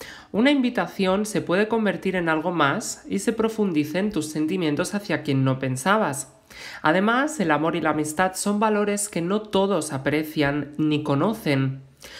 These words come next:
Además, la etapa astrológica lunar que estás viviendo activa tu sensualidad de forma patente.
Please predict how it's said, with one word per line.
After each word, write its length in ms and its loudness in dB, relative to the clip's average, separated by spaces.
Además, 420 2
la 80 4
etapa 260 0
astrológica 800 0
lunar 480 2
que 80 -4
estás 320 -2
viviendo 440 0
activa 460 0
tu 100 -6
sensualidad 760 0
de 140 -2
forma 360 -2
patente. 800 -2